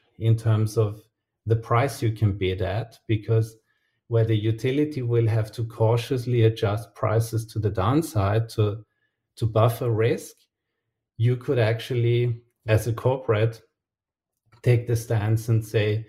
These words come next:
Because every purchase of a P P A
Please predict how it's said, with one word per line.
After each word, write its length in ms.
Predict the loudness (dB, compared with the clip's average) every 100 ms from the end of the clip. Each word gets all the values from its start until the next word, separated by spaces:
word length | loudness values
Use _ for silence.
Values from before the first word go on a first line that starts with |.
| _ _ _ -2
Because 520 | 0 0 0 0 2
every 380 | 0 0 0 -2
purchase 640 | 2 2 2 0 -2 0
of 140 | -4 -6
a 40 |
P 240 | -6 -8
P 200 | -6 -2
A 380 | 0 0 -2 -8